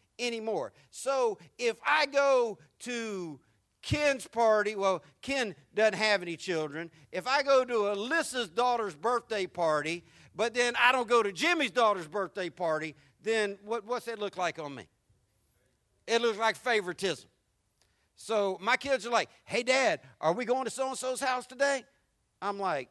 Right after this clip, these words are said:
"Uh, son, we got, we, we're not going." See, then I go into my excuse mode. Why? Because I can't be all places at all times. But if God said,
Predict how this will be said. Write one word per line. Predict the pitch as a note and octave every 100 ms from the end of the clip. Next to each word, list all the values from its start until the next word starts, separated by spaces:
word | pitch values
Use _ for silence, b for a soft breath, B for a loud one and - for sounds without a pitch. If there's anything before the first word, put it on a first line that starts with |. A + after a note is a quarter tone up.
| _
"Uh, | D3 E3+ E3 D#3 B2
son, | - E3+ D#3+
we | F3
got, | D#3+ D3+ -
we, | D#3 D#3+
we're | D#3
not | D3 C3
going." | A2 G2+ _ _ _ _ _ _ _ _ _ _ _ _ _
See, | F3
then | E3 F3+
I | F#3
go | F#3
into | F3 F3+
my | A3+ G#3+
excuse | - - F#3+ D3
mode. | E3+ C3 F2 _ _ _ _ _
Why? | D#3+ E3 A#2+ - B2+
Because | D#3 - F#3 F3+ E3 -
I | F3 G#3+
can't | - - A3+ G#3+ E3
be | G3+
all | G3 F#3+
places | F#3 F#3 F#3 - C#3+ B2+ - _ _
at | D3+ D#3
all | D3
times. | B2+ E3+ B2+ F2+ _ _ _ B B B _
But | A3+ A#3
if | G3+ D#3+ C#3
God | G#3 D#4 D4+ F#3+ D3+
said, | - - F#3+ B2